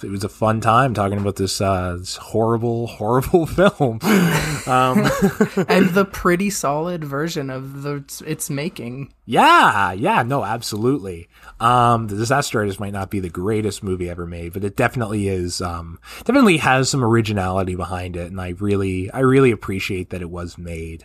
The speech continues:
Speaker 2: I appreciate it too. I think it's, it's a great addition to fans of bad movies. It's a great addition to Franco's, uh, buddy movie, you know,
Speaker 1: Oh, yeah.
Speaker 2: collection.
Speaker 1: <laughs>
Speaker 2: So, <laughs> in
Speaker 1: Yeah.
Speaker 2: that sense, it works.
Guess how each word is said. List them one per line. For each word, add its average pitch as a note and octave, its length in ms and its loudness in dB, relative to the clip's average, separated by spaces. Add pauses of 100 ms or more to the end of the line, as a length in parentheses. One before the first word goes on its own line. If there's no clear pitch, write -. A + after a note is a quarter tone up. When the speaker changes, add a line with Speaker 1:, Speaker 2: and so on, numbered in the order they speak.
Speaker 2:
I E3 120 4
appreciate D#3+ 560 2
it A#2 140 0
too. F#2+ 240 -2
I C3 120 2
think D#3+ 420 -4
it's, - 560 -4 (160)
it's D#3+ 220 -2
a E3+ 60 4
great D3+ 360 2
addition C#3 560 0
to A#2+ 640 -6
fans E3 340 2
of D#3 140 2
bad D3 240 4
movies. C#3 540 0
It's - 160 -8
a B2+ 40 -4
great D3 220 4
addition C#3 420 2
to G#2+ 400 0
Franco's, C3 520 -2 (220)
uh, A#2+ 240 0
buddy C3 280 2
movie, C3+ 760 -2
you D3 100 -2
know, B2 160 2
Speaker 1:
Oh, A2+ 40 0
yeah. A#2+ 40 2
Speaker 2:
collection. C#3 800 0
Speaker 1:
<laughs> E3 400 2
Speaker 2:
So, C3 380 0 (260)
<laughs> - 280 -4
in F3+ 80 8 (120)
Speaker 1:
Yeah. - 200 4
Speaker 2:
that F3 240 4
sense, C3 180 0
it A2+ 100 -4
works. - 380 -8